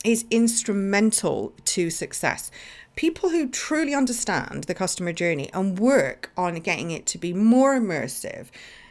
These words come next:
driving this digital experience online,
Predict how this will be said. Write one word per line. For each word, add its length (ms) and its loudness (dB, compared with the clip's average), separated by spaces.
driving 920 2
this 240 0
digital 400 0
experience 840 0
online, 720 -4